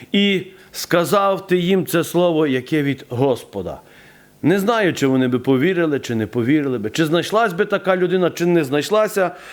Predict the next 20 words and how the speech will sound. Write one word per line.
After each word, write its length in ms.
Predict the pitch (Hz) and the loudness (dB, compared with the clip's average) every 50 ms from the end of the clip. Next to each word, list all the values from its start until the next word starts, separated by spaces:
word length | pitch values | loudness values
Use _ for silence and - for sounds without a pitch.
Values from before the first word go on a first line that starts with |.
| - - | -6 0
але 240 | - 165 175 208 226 | 2 4 4 4 4
ми, 260 | 247 269 269 262 247 | 4 4 2 2 0
читаючи 580 | - 202 202 185 247 247 247 240 165 214 220 | 0 -2 0 0 2 2 2 0 0 -2 -4
Слово 320 | 170 - 247 254 247 240 233 | -4 0 0 2 2 2 2
Боже, 300 | 202 262 254 208 208 214 | 2 2 0 2 2 0
можемо 360 | 220 240 240 208 214 214 180 | 0 0 0 0 -2 -4 -4
собі 460 | - - 202 175 180 226 233 226 202 - - _ _ _ _ - | -4 -4 -6 -4 -2 -2 -2 -2 -2 -6 -10 _ _ _ _ -2
подивитися, 760 | 151 156 156 151 190 202 233 277 269 269 247 202 - 214 | 0 0 2 2 2 2 2 0 -2 -2 -4 -4 0 0
як 280 | 190 190 196 190 - - | 2 2 2 0 0 -2
це 80 | - 180 | -4 -4
було 280 | 165 156 156 151 151 | -2 -2 -2 -2 -2
колись. 440 | 143 143 123 107 90 78 - - - _ - _ _ _ _ _ - - - - - - | -2 -2 -2 -2 -4 -6 -10 -16 -20 _ -20 _ _ _ _ _ -20 -20 -20 -14 -6 0
Ми 140 | 127 185 240 | 0 2 2
можемо 320 | 262 285 262 240 254 220 | 2 2 2 2 0 0
побачити, 840 | 175 220 214 185 240 240 247 - 233 240 - - 220 220 208 214 - - | 2 0 2 2 2 0 0 0 -2 -2 0 0 0 0 0 -2 -6 -14
що 240 | - - - 214 208 | -14 -6 0 0 2
Господь 520 | 190 202 190 - - - 170 180 185 160 | 2 0 -2 -6 -8 -4 0 0 2 2
говорив 480 | 156 151 160 147 147 - 165 165 143 117 | 2 2 2 2 4 4 2 2 0 0
до 100 | 123 127 | -2 -4
царів 400 | 123 - 131 131 135 135 110 | -4 -2 -4 0 0 0 -2